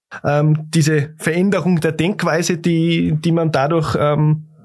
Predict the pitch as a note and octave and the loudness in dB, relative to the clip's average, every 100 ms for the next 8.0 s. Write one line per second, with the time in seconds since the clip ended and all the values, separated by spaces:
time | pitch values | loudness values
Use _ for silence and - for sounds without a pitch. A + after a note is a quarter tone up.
0 | _ - D#3+ E3 - F3 E3 D#3+ E3+ - | _ -4 -2 -2 -2 0 2 0 -2 -4
1 | D#3 C#3 C#3+ D3+ E3+ - D#3+ D#3 C#3+ D3+ | 0 0 0 0 0 0 -2 0 0 0
2 | D3 D3 D3+ - D3+ - _ _ _ _ | 0 -2 -2 -2 -2 -4 _ _ _ _
3 | - - F3 E3+ D#3+ D3 - D#3 C#3 C3+ | -10 -2 2 2 0 -2 0 2 2 2
4 | F#3+ - A3 C4 F#3 F#3+ F#3+ F3+ F#3 F#3 | 2 0 -2 -2 -2 -2 -2 0 0 0
5 | F#3 - G3 F#3 C#3+ D3+ - C#3 E3 - | -2 -2 -2 0 2 0 0 0 0 0
6 | D#3+ D#3+ D3+ C3+ - C3 C3+ C3+ B2+ C#3 | 0 2 2 0 0 0 0 0 0 0
7 | C3 C#3+ D3+ C#3+ C3+ D#3 - - D3 | 2 0 0 2 2 0 -2 -4 -2